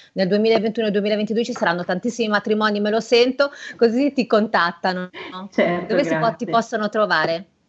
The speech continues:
Speaker 2: Allora, Facebook e Instagram, la pagina è Patrizia Concari Stilista.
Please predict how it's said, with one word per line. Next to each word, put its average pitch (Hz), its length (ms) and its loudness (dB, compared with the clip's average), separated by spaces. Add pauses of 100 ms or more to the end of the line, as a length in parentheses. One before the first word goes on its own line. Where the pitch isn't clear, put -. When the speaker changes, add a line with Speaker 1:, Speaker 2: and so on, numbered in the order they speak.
(180)
Speaker 2:
Allora, 185 480 -2
Facebook 208 520 0
e 214 60 0
Instagram, 240 840 2
la 202 100 0
pagina 202 440 2
è - 20 0
Patrizia 220 420 -2
Concari 190 400 0
Stilista. 156 760 -2